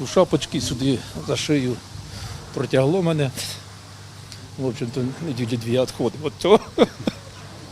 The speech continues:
А вони ще й у ствол загнали снаряд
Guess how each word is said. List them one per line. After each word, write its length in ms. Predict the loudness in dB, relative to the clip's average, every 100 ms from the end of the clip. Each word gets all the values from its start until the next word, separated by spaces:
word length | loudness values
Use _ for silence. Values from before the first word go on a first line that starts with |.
| -10 -4 -2 -2 -2 -4 -2 2
А 60 |
вони 240 | 6 6 6
ще 200 | 6 6
й 120 | 6 0 -8 -6 -6 -8 -12 -12 -12 -4
у 100 | 0
ствол 340 | 2 6 6 8
загнали 420 | 6 8 8 8
снаряд 340 | 8 10 10